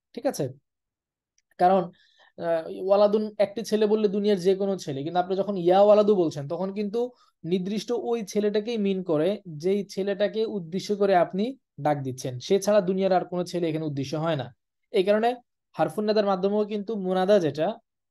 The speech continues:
সেটা নির্দিষ্ট হয়ে যাচ্ছে, এই কারণে তার মধ্যেও তানবিন থাকে না, যেমন ইয়া ওয়ালাদু। আর যদি মুনাদা আল যুক্ত হয়ে আসে, তাহলে তার মধ্যে, তার জন্য ইয়ার পরিবর্তে আইয়ুহা ব্যবহার করা হয়। মুজাক্কারের জন্য আইয়ুহা, মুয়ান্নাসের জন্য আইয়াতুহা।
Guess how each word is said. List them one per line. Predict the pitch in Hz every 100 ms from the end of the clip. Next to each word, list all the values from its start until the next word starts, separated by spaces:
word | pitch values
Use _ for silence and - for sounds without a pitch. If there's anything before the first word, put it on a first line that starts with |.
| _
সেটা | - 196
নির্দিষ্ট | 190 170 170 170
হয়ে | 147 143
যাচ্ছে, | 131 135
এই | 180
কারণে | 190 190
তার | 185 170
মধ্যেও | 170 190
তানবিন | 185 156 156 208 - _ _
থাকে | 139 139 135
না, | 131 123
যেমন | 131 170 190
ইয়া | 156 151
ওয়ালাদু। | 143 139 135 127 131 117 _ _ _ _
আর | - 190
যদি | 214 226
মুনাদা | 214 220 214 220
আল | 220 214 202 202
যুক্ত | 214 -
হয়ে | 214 226
আসে, | 214 175 180
তাহলে | 180 180 196
তার | 190 180
মধ্যে, | 180 180
তার | - 180
জন্য | 170 180 208
ইয়ার | 190 185
পরিবর্তে | 185 190 180 180 170
আইয়ুহা | 180 180 170 156
ব্যবহার | 147 143 139
করা | 135 127
হয়। | 127
মুজাক্কারের | 131 147 151 165
জন্য | 160 165
আইয়ুহা, | 156 151 151 202
মুয়ান্নাসের | 175 156 151 151
জন্য | 151 156 226 - _ _
আইয়াতুহা। | 147 131 123 127 127 113